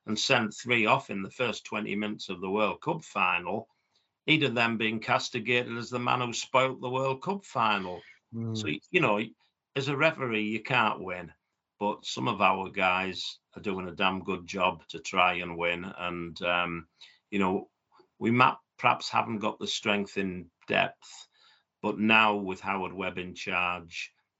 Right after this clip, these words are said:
Speaker 1: as I say, if he's supported from above, he is the man who
Speaker 2: Yeah.
Speaker 1: can change things from the top.
Speaker 2: Absolutely.
Speaker 1: And I still think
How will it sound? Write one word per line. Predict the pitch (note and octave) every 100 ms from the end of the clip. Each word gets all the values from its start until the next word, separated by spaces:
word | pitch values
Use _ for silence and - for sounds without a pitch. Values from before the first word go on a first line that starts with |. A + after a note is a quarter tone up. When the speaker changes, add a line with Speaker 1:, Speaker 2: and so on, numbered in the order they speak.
| _ _
Speaker 1:
as | G#2 G2+
I |
say, | G2+ - F2+ F2
if | -
he's | A2+ G2
supported | - F2+ - F2+ F2+ F2+ F#2 E2+ -
from | - G2 F#2+
above, | E2+ D#2+ E2+ E2+ E2 - _ _ _ _
he | - G2+ G2+
is | G2 G2 F2+
the | F#2 F2
man | F2 F2+ F2+ F#2 - -
who | F#2 A2
Speaker 2:
Yeah. |
Speaker 1:
can | F#2+ F2 F2 - _ _ _ _ _ _
change | - A2 G2+ F2+ - -
things | F#2+ F2+ F2 F2 - _
from | - F#2 F#2 G2 G#2
the | G2+
top. | G2 - E2+ D2+ - _ _ _ _ _ -
Speaker 2:
Absolutely. | A#2 - A2+ F#2 F2
Speaker 1:
And | F2 _ _ -
I | -
still | - - G2 E2+
think | - F2+ F2+ F2+